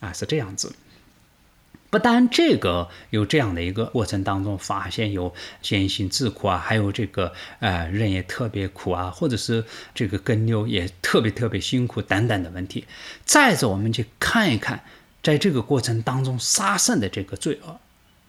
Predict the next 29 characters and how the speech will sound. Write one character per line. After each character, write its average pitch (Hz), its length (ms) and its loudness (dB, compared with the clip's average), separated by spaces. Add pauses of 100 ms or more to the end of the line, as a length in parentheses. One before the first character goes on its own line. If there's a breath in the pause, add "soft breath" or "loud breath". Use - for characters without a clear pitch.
(800)
哎， 123 140 6
前 - 260 4
面 123 240 4
这 135 120 2
个 104 200 -2 (460 loud breath)
阴 170 320 4
虽 147 280 0
观 165 300 0
天 151 220 -2
的 92 140 -4
时 - 160 -6
候， 113 200 -8 (400 loud breath)
天 139 380 2
里 123 140 4
面 98 340 0 (760)
无 180 300 6
数 262 200 2
的 123 100 2
这 107 160 0
个 95 80 0
虫 95 260 -4
子 - 200 -6 (220 soft breath)
全 104 440 2
部 107 120 2
淹 80 220 -2
死 - 200 -4
了。 - 120 -18 (1040)
还 147 200 6
有 151 180 6